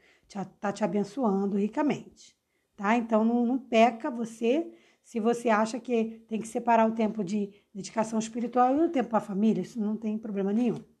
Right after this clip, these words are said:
tá? O que que é uma pessoa sem moderação? Uma pessoa que não tem moderação, ela não tem equilíbrio,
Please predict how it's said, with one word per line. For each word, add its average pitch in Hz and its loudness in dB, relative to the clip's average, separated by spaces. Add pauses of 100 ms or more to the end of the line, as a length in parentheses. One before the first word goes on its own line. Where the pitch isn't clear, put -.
(300)
tá? 208 -2 (400)
O 359 -8
que 480 -2
que 453 2
é 453 6
uma 415 4
pessoa 320 2
sem 277 -6
moderação? 220 0 (920)
Uma 196 -6
pessoa 220 -6
que - -4
não 269 0
tem 240 0
moderação, 214 2
ela 311 2
não 311 0
tem 302 -2
equilíbrio, 285 0